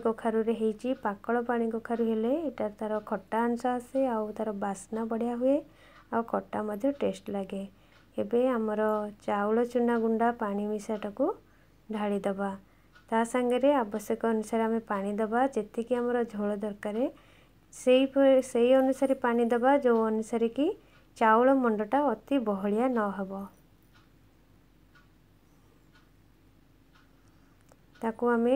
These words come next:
ଆହୁରି ଦଶରୁ ପନ୍ଦର ମିନିଟ୍ ଛାଡ଼ିଦେବା ସିଝିବା ପାଇଁକା। ଫୁଟିବା ପର୍ଯ୍ୟନ୍ତ ଟିକେ ଘାଣ୍ଟିବା, ନହେଲେ ଚାଉଳ ମଣ୍ଡଟା ତଳେ ବସିଯିବ। ଏପଟେ ମୁଁ ତା ପାଇଁ ଗୋଟେ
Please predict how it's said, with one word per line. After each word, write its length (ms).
ଆହୁରି 340
ଦଶରୁ 460
ପନ୍ଦର 380
ମିନିଟ୍ 360
ଛାଡ଼ିଦେବା 600
ସିଝିବା 500
ପାଇଁକା। 400
ଫୁଟିବା 320
ପର୍ଯ୍ୟନ୍ତ 300
ଟିକେ 260
ଘାଣ୍ଟିବା, 500
ନହେଲେ 300
ଚାଉଳ 360
ମଣ୍ଡଟା 400
ତଳେ 280
ବସିଯିବ। 600
ଏପଟେ 400
ମୁଁ 200
ତା 240
ପାଇଁ 340
ଗୋଟେ 320